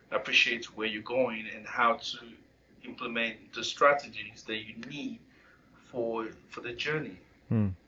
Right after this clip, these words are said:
Speaker 2: Hmm. I, that's, that's very, very wise words. Um, in, in sort of seeking a mentor, make sure that person has a substantial amount of experience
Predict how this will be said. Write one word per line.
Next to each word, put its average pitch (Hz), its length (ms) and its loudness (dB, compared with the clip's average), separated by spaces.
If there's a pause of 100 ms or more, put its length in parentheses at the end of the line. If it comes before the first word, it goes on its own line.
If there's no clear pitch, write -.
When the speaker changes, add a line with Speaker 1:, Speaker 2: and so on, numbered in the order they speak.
(680)
Speaker 2:
Hmm. 110 140 4 (1600)
I, 107 140 10 (720)
that's, - 280 8
that's 110 240 8
very, 113 420 10
very 120 260 12
wise 110 340 8
words. 104 500 8
Um, 98 400 2 (420)
in, 117 180 6
in 113 160 2
sort 120 200 6
of 107 100 2
seeking 123 360 4
a 110 60 8
mentor, 107 580 6
make 120 200 4
sure 127 200 6
that 104 260 6
person 104 580 2
has 101 640 2 (440)
a 117 60 2
substantial 135 720 6
amount 110 320 8
of 98 120 4
experience 98 920 4